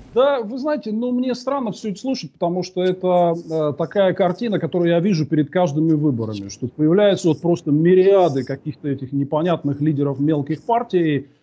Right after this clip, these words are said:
которые начинают нам рассказывать сказки, что вот мы точно проходим барьер, что вот мы самые принципиальные, а вы там, значит, лжёте там, ну и всё.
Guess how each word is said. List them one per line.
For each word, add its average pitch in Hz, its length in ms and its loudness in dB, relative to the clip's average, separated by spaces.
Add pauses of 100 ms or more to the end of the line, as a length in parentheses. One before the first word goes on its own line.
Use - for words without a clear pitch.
(280)
которые 180 300 0
начинают 196 340 0
нам 170 140 -2
рассказывать 160 480 0
сказки, 139 380 0
что 131 120 -4
вот 190 200 2
мы 220 160 6
точно 220 580 0
проходим 190 600 0
барьер, 160 640 0
что 175 200 -2
вот 214 160 0
мы 240 260 4
самые 208 460 -2
принципиальные, 175 1080 -2
а 202 200 2
вы 226 300 -2
там, 175 220 -2
значит, 147 320 -8
лжёте 233 920 2
там, 147 200 -2
ну 262 120 0
и 240 60 -2
всё. - 260 -2